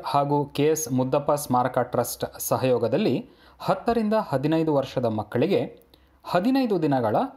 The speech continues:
ವಸತಿ ಸಹಿತ ಬೇಸಿಗೆ ರಂಗಶಿಬಿರವನ್ನ ಆಯೋಜಿಸಲಾಗಿತ್ತು. ಶಿಬಿರ ನಡೆದದ್ದು ನಗರ ಜಂಜಡದಿಂದ ದೂರ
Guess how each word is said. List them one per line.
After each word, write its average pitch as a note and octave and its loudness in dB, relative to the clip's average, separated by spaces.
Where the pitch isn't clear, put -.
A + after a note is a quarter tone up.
ವಸತಿ C#3 0
ಸಹಿತ C3 -2
ಬೇಸಿಗೆ D3+ 0
ರಂಗಶಿಬಿರವನ್ನ B2 -2
ಆಯೋಜಿಸಲಾಗಿತ್ತು. G#2+ -4
ಶಿಬಿರ C4 2
ನಡೆದದ್ದು D3 2
ನಗರ D#3+ 2
ಜಂಜಡದಿಂದ C#3 0
ದೂರ B2 2